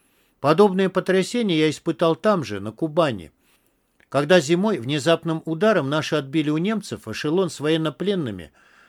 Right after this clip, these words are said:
которых за несколько дней пути немцы ни разу не покормили.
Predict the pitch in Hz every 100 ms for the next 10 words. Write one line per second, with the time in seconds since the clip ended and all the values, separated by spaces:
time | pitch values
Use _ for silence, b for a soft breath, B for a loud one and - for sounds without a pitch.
0 | b 127 131 185 175 117 156 156 147 156
1 | - 151 - 143 160 156 - 151 - 240
2 | 220 b b - 160 185 - 151 156 175
3 | 151 156 147 139 - 151 147 104 82